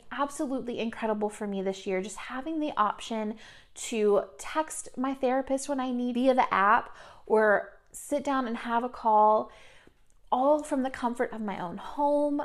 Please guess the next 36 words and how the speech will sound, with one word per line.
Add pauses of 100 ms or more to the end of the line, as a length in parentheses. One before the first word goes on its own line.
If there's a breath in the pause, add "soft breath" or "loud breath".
(120)
And
especially
in
the
past
when
I
was
traveling
so
much
for
work, (380 loud breath)
being
able
to
not
miss
therapy
just
because
I
was
away
for
work, (580 soft breath)
it
has
made
it
so
much
easier
for
me
to